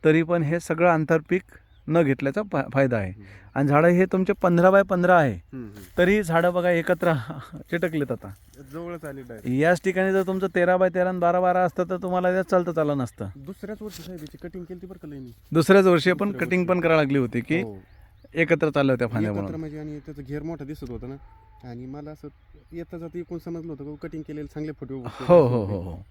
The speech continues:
Speaker 2: त्याच्यामुळे
Speaker 1: हां, ते
Speaker 2: दुसऱ्या
Speaker 1: तो
Speaker 2: वर्षी
Speaker 1: टॉप तुम्ही मारला असेल चांगला ना,
Speaker 2: हां.
Speaker 1: त्याच्यामुळे तुम्हाला हे फुटवे भरपूर निघाले.
Speaker 2: भरपूर मिळाले होते.
Speaker 1: म्हणजे हा कटिंगचा फायदा पण आहे.
Speaker 2: हां.
Speaker 1: तर अशा प्रकारे,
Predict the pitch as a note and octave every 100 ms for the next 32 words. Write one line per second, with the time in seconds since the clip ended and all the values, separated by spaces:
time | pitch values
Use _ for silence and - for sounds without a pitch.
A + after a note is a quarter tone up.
0 | - - C3 D#3 G#3 G#3 D#3+ F3+ F#3+ G#3+
1 | - G3 G#3 - G#3 G#3 G3 G3 F#3+ D3+
2 | E3+ D#3+ C#3+ D3 F3+ C#3 C3+ D3 F3 F3
3 | F3 E3+ E3+ F3+ F3 C#3+ F3 F3+ C#3+ C#3+
4 | B2+ B2 G2+ - D#3+ D3 C3+ B2+ A2+ D3
5 | E3 F3+ F3 F3+ F3+ F#3 E3 D#3+ E3 D#3+
6 | C3 F#2 A2+ B2 - - - - - -
7 | - E3 F3+ - D3+ F3+ F3 F3 F#3 G3